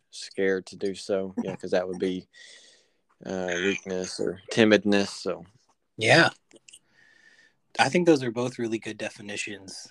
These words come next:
Speaker 2: Um, if we look at the Oxford definition of gentleness, it says,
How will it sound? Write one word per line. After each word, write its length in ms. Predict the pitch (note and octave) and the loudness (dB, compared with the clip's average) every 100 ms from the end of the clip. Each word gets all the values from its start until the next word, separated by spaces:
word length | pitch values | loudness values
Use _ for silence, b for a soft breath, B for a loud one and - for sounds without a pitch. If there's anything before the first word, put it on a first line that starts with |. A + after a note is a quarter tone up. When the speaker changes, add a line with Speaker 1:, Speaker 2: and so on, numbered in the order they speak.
| _ - | _ -6
Speaker 2:
Um, 540 | G#2 G#2 G2 F#2+ G2 _ _ _ | -4 -2 -4 -8 -12 _ _ _
if 120 | A2+ A2+ | -6 0
we 80 | A#2+ | 0
look 160 | A#2+ | 0
at 80 | B2 | -2
the 140 | A2+ - | -4 0
Oxford 640 | A2+ - - A2 G2+ - _ b b b b - A#2 | 0 -2 -6 -4 -4 -10 _ b b b b -12 -2
definition 580 | A#2 - G#2 G2+ - | -2 0 -4 -4 -4
of 120 | G2+ G#2 | -8 -8
gentleness, 600 | G2+ G2+ G2+ G#2 - G#2+ | -8 -8 -8 -8 -8 -10
it 80 | - | -8
says, 540 | A2+ G2+ G2 G2 | -2 -2 -2 -6